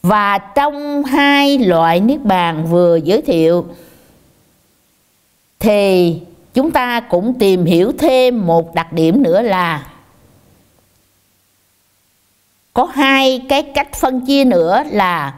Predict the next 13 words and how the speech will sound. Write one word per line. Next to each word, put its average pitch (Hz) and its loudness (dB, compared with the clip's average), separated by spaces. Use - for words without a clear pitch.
hữu 190 2
dư 254 2
y 269 0
Niết 254 -2
Bàn 165 -2
và 160 -2
vô 202 0
dư 208 0
y 214 0
Niết 208 -4
Bàn. 147 -2
Hữu 214 0
dư, 214 0